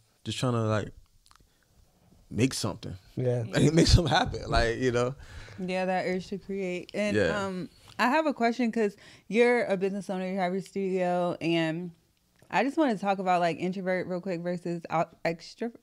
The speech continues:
Speaker 3: intro-,
Speaker 2: Extroverts, yeah.
Speaker 3: extra.
Speaker 2: Extra.
Speaker 3: Did I combine those words? Introvert versus extrovert.
Speaker 2: Yeah.
Speaker 3: 'Cause I feel
Speaker 2: <laughs>
Speaker 3: like being a business owner, um, some people, anyway, our listeners, if they're interested in starting their own thing, sometimes it's hard to put yourself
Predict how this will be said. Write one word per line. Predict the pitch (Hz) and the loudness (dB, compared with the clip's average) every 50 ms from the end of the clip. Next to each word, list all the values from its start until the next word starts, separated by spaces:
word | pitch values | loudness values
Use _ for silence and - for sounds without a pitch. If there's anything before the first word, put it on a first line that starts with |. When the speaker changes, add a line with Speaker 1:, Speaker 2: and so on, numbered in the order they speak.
| _ - - | _ -10 -8
Speaker 3:
intro-, | 196 208 208 151 | -8 -8 -4 0
Speaker 2:
Extroverts, | 151 156 143 - 147 135 127 117 107 - - _ - | 0 0 0 0 0 2 2 2 2 -2 -8 _ -2
yeah. | - | 0
Speaker 3:
extra. | 127 117 110 110 110 101 101 104 214 _ _ _ _ _ - | 0 0 0 0 -4 -6 -8 -8 -10 _ _ _ _ _ -2
Speaker 2:
Extra. | 135 135 - - - - | -2 0 0 2 2 4
Speaker 3:
Did | 233 | 4
I | 269 285 | 4 2
combine | - 370 381 349 - - - 170 175 196 214 226 | 0 -2 -2 -2 -4 -4 -4 -2 -2 0 0 0
those | 226 220 220 214 202 | 0 -2 -2 -2 -4
words? | 196 196 196 - - | -4 -6 -6 -6 -2
Introvert | - 190 226 254 - - 277 269 240 214 208 196 190 170 | 0 2 2 2 2 2 0 0 2 2 0 0 0 0
versus | 180 180 185 185 180 - 190 175 175 - - | 0 0 0 -2 -2 -2 -4 -4 -4 -4 -2
extrovert. | 170 175 175 - - - 170 160 151 147 139 - - | -2 -2 -2 -4 -8 -8 -6 -4 -4 -4 -6 -4 -2
Speaker 2:
Yeah. | - 131 131 117 113 107 - | 0 2 2 2 0 -2 0
Speaker 3:
'Cause | - 233 226 | 0 2 4
I | 226 214 214 | 4 2 2
feel | - - - 240 254 269 254 | 4 2 2 4 4 4 6
Speaker 2:
<laughs> | 226 202 | 6 6
Speaker 3:
like | 185 175 175 175 165 - - - _ - 180 | 4 4 2 0 -2 -6 -14 -20 _ -8 -2
being | 175 220 226 226 226 | 0 2 2 2 2
a | 208 | 2
business | 180 196 190 190 190 190 175 - | 2 0 0 0 -2 -4 -4 -2
owner, | 180 175 175 170 170 170 165 165 - | -2 -2 0 0 0 0 0 0 0
um, | - 180 180 175 170 165 170 | -2 0 0 0 0 -2 -4
some | - - 208 208 | -4 -4 -4 -2
people, | 233 226 208 - 220 202 196 190 185 180 180 180 - - - - - _ _ _ _ _ _ _ _ _ _ _ - | -2 -4 -4 -2 -2 0 2 2 2 0 -2 -4 -10 -20 -20 -20 -20 _ _ _ _ _ _ _ _ _ _ _ -2
anyway, | - 220 226 214 208 190 | 0 2 2 4 4 4
our | 180 180 | 4 4
listeners, | 180 190 208 208 - 208 190 185 185 175 | 4 2 0 0 -2 -2 0 0 0 0
if | 175 165 | -2 0
they're | - 185 185 170 | 2 2 2 2
interested | - 180 170 180 175 - 185 170 | 2 0 -4 -4 -4 -4 -2 -2
in | 175 165 | -2 -2
starting | - 143 156 160 156 | -2 -2 -2 0 0
their | 151 139 - | -2 -2 -2
own | - 165 170 165 165 | 0 0 0 0 -2
thing, | - 156 147 147 160 | -4 -6 -4 -4 -6
sometimes | 160 - 190 196 214 220 226 202 180 180 180 | -6 -6 -6 -6 -4 -4 -4 -2 -2 -2 -2
it's | 175 165 165 - - - - _ _ _ _ | -2 -4 -6 -6 -12 -20 -20 _ _ _ _
hard | - 180 180 180 | -4 -2 -2 -2
to | 170 | -2
put | 170 - 185 175 | -4 -4 -4 -4
yourself | 175 165 165 - 160 | -4 -6 -4 -6 -6